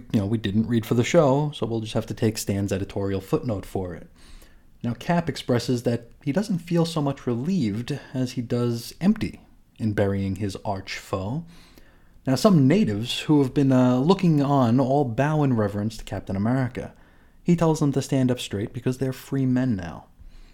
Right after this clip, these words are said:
He and Rick then head over to a nearby jet in order to fly home,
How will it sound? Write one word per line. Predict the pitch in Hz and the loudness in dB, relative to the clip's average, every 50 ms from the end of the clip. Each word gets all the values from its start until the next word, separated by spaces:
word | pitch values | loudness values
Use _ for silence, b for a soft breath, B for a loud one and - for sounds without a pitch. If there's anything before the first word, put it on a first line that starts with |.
| b b b b b | b b b b b
He | - 127 117 | 4 4 4
and | 104 101 | 4 4
Rick | 110 147 160 160 | 2 2 0 0
then | - 120 107 95 | 0 -2 -2 0
head | 110 147 147 | 2 2 2
over | 135 131 131 - | 2 2 2 0
to | - - 120 | 0 0 0
a | 117 | 2
nearby | 117 127 160 180 180 165 147 160 160 160 147 | 2 4 4 4 4 4 2 0 0 0 -2
jet | 123 110 - - 180 160 127 - | -4 -4 -4 -2 -2 -2 -2 -4
in | - 135 127 | -4 -2 0
order | 117 113 117 120 | 0 0 0 -2
to | 117 | -4
fly | - - 110 104 101 101 | -4 -4 -2 -2 -2 -2
home, | 95 117 170 160 117 104 117 131 127 - | 0 2 4 4 4 4 2 0 -2 -4